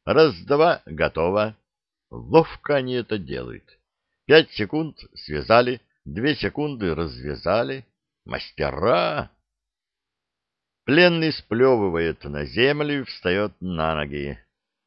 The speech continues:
«Вина дайте!» Кто-то из окружающих протягивает ему флягу.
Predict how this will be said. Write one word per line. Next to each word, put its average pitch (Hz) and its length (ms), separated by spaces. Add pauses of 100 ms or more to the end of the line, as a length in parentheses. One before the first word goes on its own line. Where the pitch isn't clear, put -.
(320)
«Вина 87 600
дайте!» 69 640 (1300)
Кто-то 175 360
из 120 140
окружающих 113 920
протягивает 123 720
ему 85 340
флягу. 67 720